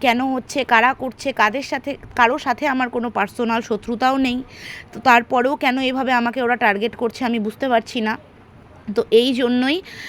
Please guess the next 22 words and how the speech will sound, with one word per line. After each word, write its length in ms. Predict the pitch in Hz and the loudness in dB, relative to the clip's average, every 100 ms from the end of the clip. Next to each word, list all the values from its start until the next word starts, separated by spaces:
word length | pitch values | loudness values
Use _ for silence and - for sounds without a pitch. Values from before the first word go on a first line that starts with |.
| - - - - - | -14 -14 -16 -8 2
আমি 260 | 233 247 | 2 4
চাই 420 | 277 311 240 247 - - - - - | 2 4 4 4 -6 -14 -20 -20 -10
যে 220 | 208 247 - - - | -4 -2 -4 -12 -8
আর 240 | - 320 349 | 2 4 4
যেন 300 | 349 359 339 | 0 -2 -4
কোনো 220 | 311 339 | -4 -2
মেয়ে 360 | 277 254 285 294 | 0 0 0 0
এভাবে 280 | 285 277 | -2 -2
ভয় 320 | 254 180 233 233 | -4 -2 0 2
না 160 | 262 | 0
পায়। 220 | 214 220 | 0 0
সব 160 | 233 180 - | 0 -4 -6
কিছুর 220 | 160 349 - | -6 -6 -4
তো 60 | |
একটা 220 | 339 - | -4 -2
বিচার 360 | 320 240 294 311 | -2 -2 0 2
হওয়া 180 | 320 320 | 4 4
জরুরি 420 | 277 254 254 233 | 2 -2 -2 -2
না? 220 | 240 277 - - - - - - | 0 -2 -4 -12 -14 -16 -16 -6
আমরা 260 | 330 359 392 | 0 2 2
কোথায় 360 | 359 370 392 | 2 2 2
সেফ? 180 | - 330 | 2 -4